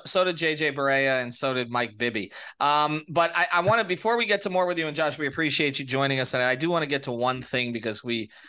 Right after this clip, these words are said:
we put this on our Off the Floor feed, and before I even had a chance to blink, it's been aggregated in sixty-five different places. Although some, thankfully, some of these,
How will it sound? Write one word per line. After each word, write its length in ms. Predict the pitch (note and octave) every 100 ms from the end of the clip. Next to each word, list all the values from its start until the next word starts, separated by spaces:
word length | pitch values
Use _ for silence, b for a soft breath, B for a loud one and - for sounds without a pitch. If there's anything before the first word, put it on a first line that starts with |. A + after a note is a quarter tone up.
| B -
we 80 |
put 160 | C#3 F3
this 160 | D#3 D3+
on 120 | C#3
our 120 | C3+
Off 160 | C3 C3
the 60 |
Floor 260 | - C3 A#2+
feed, 360 | - B2 A#2+
and 280 | A#2 A2 A2
before 320 | A2 G#2+ B2+
I 100 | A#2
even 140 | A2+ G#2+
had 120 | G#2+
a 60 | G2+
chance 300 | A#2 G#2 -
to 80 |
blink, 320 | G#2 A2+ A2+ G#2+
it's 100 | -
been 140 | G2+
aggregated 640 | G#2+ A2 G2+ G#2 G#2 G2
in 100 | G2
sixty-five 600 | - A2 - G#2+ A2 G#2
different 320 | G#2+ - G2+
places. 440 | - A2 G2 G2+ G#2
Although 240 | D3 F3
some, 280 | - A3+ F3
thankfully, 420 | C#3 G#3+ C4+ - F#3+
some 200 | E3+ F#3
of 40 |
these, 220 | D3 -